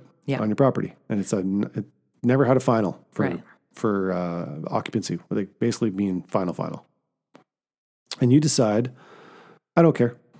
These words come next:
Speaker 2: Whatever. House is good. Home inspector says it's good. I know lots about houses and it's good. I'm just gonna buy it." Well, that might be a major flag for a mortgage company, first of all.
Speaker 1: Oh.
Speaker 2: They might not be super interested in having properties that don't have finals.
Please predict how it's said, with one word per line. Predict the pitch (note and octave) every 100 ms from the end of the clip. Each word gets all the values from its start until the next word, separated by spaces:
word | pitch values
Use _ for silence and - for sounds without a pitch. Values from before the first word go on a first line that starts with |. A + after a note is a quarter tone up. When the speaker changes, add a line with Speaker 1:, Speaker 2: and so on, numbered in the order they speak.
| - -
Speaker 2:
Whatever. | C#3+ B2 C3
House | A#2 C3+ C3+
is | A#2
good. | B2 B2 -
Home | - A#2+
inspector | A#2 B2 A#2+
says | B2+ A2
it's |
good. | - A#2
I | A2+ A2
know | A2
lots | G#2 -
about | G#2
houses | G2+ G2+ G2+ G2
and | F#2+
it's | -
good. | F#2 F2 -
I'm | F2+ F#2+
just | -
gonna | -
buy | E2+ D#2+
it." | - _ _ _ - - - - - - -
Well, | A2+
that | C#3+ F3
might | D#3
be | D#3+
a | C3
major | C3 A#2
flag | A#2 A#2+ A#2 A2 G2+
for | - G2+
a |
mortgage | G2 G2+ G#2 -
company, | F#2 F#2+ A2 - _
first | - G#2+ -
of |
all. | F2+ G#2 -
Speaker 1:
Oh. | C3 C3 C#3+ - _ _ _ -
Speaker 2:
They | G#2+
might | A#2+ C3
not | B2
be | B2
super | G#2 - B2+ A#2+
interested | G#2 A#2 B2 - A2+
in | F#2+
having | F2 G2+ F#2
properties | F2+ F#2+ F2 F2 E2
that | E2 F#2
don't | F2+
have | F2+ -
finals. | F#2 F#2 C3+ -